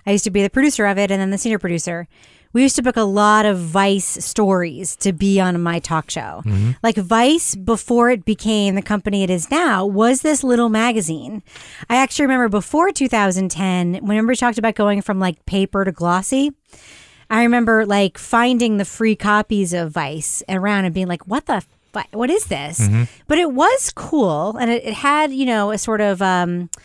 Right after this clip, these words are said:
Speaker 1: an edginess to it. And then when it kinda made that transition to journalism, it was notable. That being said, it did very much set up the culture of, you know, the internet speak, as one of the episodes in this podcast points out.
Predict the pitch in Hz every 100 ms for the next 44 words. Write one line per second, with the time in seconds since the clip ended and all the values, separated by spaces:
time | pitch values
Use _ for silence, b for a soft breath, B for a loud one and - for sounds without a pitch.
0 | B B B B 226 254 226 254 226 -
1 | - 220 220 226 233 226 233 - 269 254
2 | 240 208 - 233 233 330 - 480 277 196
3 | 180 170 165 165 165 160 156 165 b b
4 | b b b - 226 214 214 180 - 220
5 | 220 247 311 359 226 190 165 160 156 196
6 | 247 285 294 277 254 233 359 349 240 208
7 | 208 240 254 254 247 233 214 - 220 214
8 | - 190 - 233 226 - 214 185 175 180
9 | 185 160 165 202 220 233 202 - - -
10 | 180 170 - - 160 175 185 185 175 156
11 | 160 180 170 160 156 - _ _ - -
12 | 156 160 160 - - 160 247 247 190